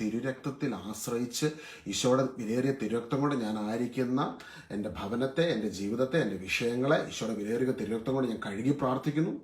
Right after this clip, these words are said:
മുദ്രയിട്ട് പ്രാർത്ഥിക്കുന്നു. As the Spirit leads. നിങ്ങളുടെ മനസ്സിൽ എങ്ങനെയാണോ വരുന്നത് അങ്ങനെ അങ്ങ് പ്രാർത്ഥിക്കുക. പ്രാർത്ഥിക്കുന്ന സമയത്ത് പരിശുദ്ധ കുർബാനയുടെ ശക്തി, ഈശോയുടെ വിലയേറിയ തിരുരക്തത്തിൻ്റെ ശക്തി നമ്മുടെ ജീവിതത്തിൽ നിറയപ്പെടും. മൂന്ന് കാര്യങ്ങളാണ് വെളിപ്പെടുന്നത്. കർത്താവ് ഈശോയുടെ കൃപ,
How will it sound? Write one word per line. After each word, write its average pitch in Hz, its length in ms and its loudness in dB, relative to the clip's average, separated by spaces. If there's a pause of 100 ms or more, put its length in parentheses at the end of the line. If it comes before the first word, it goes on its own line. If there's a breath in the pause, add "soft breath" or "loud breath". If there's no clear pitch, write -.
(420 soft breath)
മുദ്രയിട്ട് 143 460 8
പ്രാർത്ഥിക്കുന്നു. 156 500 0
As - 120 -4
the 302 100 0
Spirit 233 300 2
leads. 127 180 2
നിങ്ങളുടെ 156 260 2
മനസ്സിൽ - 280 0
എങ്ങനെയാണോ 98 340 2
വരുന്നത് 82 240 2
അങ്ങനെ 190 200 0
അങ്ങ് 208 160 0
പ്രാർത്ഥിക്കുക. 208 420 2 (380 loud breath)
പ്രാർത്ഥിക്കുന്ന 165 440 2 (120)
സമയത്ത് 104 400 2 (440 loud breath)
പരിശുദ്ധ 143 260 4
കുർബാനയുടെ 147 480 8
ശക്തി, 123 220 2 (120)
ഈശോയുടെ 139 440 4
വിലയേറിയ 123 300 4 (100)
തിരുരക്തത്തിൻ്റെ 117 560 0
ശക്തി 180 240 2 (340 loud breath)
നമ്മുടെ 110 240 0
ജീവിതത്തിൽ 131 360 6
നിറയപ്പെടും. 139 480 4
മൂന്ന് 196 260 12
കാര്യങ്ങളാണ് 175 400 12
വെളിപ്പെടുന്നത്. 156 420 6
കർത്താവ് 131 320 6 (100)
ഈശോയുടെ 135 360 4
കൃപ, 131 200 4